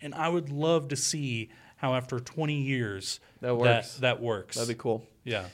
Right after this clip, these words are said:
Speaker 2: All right, moving on to number seven on our list. Thank you to Manny, by the way. A vehicle with some sporting potential.
Speaker 1: Yeah, so we've talked about a Camaro, if you want your muscle car. We've talked about a couple of European cars. And now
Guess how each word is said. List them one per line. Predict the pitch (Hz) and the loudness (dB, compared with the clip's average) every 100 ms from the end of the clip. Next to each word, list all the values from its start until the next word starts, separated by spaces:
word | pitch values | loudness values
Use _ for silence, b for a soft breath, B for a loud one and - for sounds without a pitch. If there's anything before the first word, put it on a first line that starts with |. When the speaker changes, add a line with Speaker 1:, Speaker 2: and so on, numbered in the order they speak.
| - - | -4 6
Speaker 2:
All | |
right, | 190 185 | 8 8
moving | 233 226 214 | 6 8 8
on | 202 | 6
to | 185 | 6
number | 151 147 143 | 0 0 2
seven | 156 135 131 | 4 4 2
on | 127 | -2
our | |
list. | 127 131 127 - - | 2 0 0 -14 -2
Thank | 175 156 135 | 0 0 0
you | |
to | 131 | -2
Manny, | 123 120 117 | -2 -2 0
by | 123 117 | 0 2
the | 117 | 4
way. | 117 120 B B B _ _ _ _ - | 2 0 B B B _ _ _ _ 0
A | 147 | 0
vehicle | 123 135 247 339 330 190 233 | 0 2 6 6 6 2 2
with | 196 185 | 0 -4
some | 180 | -8
sporting | 160 - - 208 220 220 | -8 -10 0 0 0 -6
potential. | 226 - 254 247 147 B B B B B B | -10 -10 -10 -8 -10 B B B B B B
Speaker 1:
Yeah, | 160 311 127 | 6 6 2
so | - - 160 151 151 - | 0 4 6 6 2 -8
we've | 143 139 | -2 -2
talked | - 156 151 165 | 6 6 6 4
about | 156 151 156 156 | 8 8 8 4
a | 170 | -4
Camaro, | - 180 160 156 190 196 - | 0 4 6 8 6 0 -6
if | |
you | 139 | -2
want | 139 147 | -2 0
your | 143 | 0
muscle | 147 147 147 | 0 -2 -6
car. | 143 156 156 156 | 0 2 2 0
We've | 131 123 | -4 0
talked | 143 143 143 | 0 0 0
about | 143 139 139 | 6 6 4
a | - - - - | -4 -20 -18 0
couple | 160 165 160 | 0 2 0
of | 156 | 2
European | 175 170 170 175 170 156 | 2 0 -2 -2 -2 -2
cars. | - 156 165 170 - | 2 4 4 0 -8
And | 165 151 | -10 -6
now | 156 151 147 | -2 -2 -6